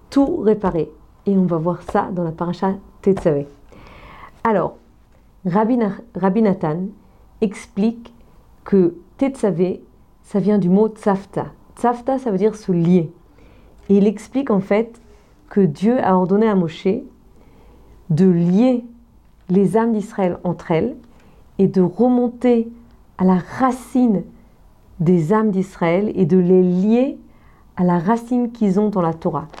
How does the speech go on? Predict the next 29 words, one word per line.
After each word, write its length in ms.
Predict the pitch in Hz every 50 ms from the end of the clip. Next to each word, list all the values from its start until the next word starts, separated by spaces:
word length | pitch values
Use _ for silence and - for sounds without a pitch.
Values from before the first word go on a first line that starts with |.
| - - - _ _ -
Comme 220 | - - 262 254 247
ça, 340 | 254 - 262 240 247 277 - - - - _ _ _ - - _ _ -
chaque 480 | - - - 285 285 285 285 - - - - - _ _ _ _ _ _ _ -
âme 260 | 240 247 254 247 233
d'Israël 580 | 202 214 196 202 - - 190 180 196 214 226 240 - - - _ _ _ -
pourra 340 | - 214 196 226 233 349 233 -
éclairer 420 | 220 196 - 202 226 220 226 226
de 140 | 233 196 190
la 80 | 180 175
lumière 340 | 175 190 196 208 220 214 196
de 80 | 190
la 140 | 180 175 175
Torah 320 | 175 180 175 165 185 220 - - - _ _ _ _ -
qui 120 | - - 170
lui 120 | 180 185
est 80 | 185 175
propre. 500 | 175 - - 208 220 240 - - - _ _ _ _ - _ _ _ _ _ - _
Et 120 | 208 202 196
on, 100 | 196 202
on 120 | 196 196 190
sait 260 | 196 - 247 247 233
qu'il 160 | 240 - 214
y 40 | 190
avait 320 | 175 156 190 190 185 - - -
six 260 | - - - - 247
cent 240 | 233 - - 247 240
mille 380 | 233 233 226 220 208 190 - - - - - - _ _ _ _ _ _ _ _ -
âmes 220 | 208 202 202 196
juives, 400 | 175 165 175 185 185 202 214 220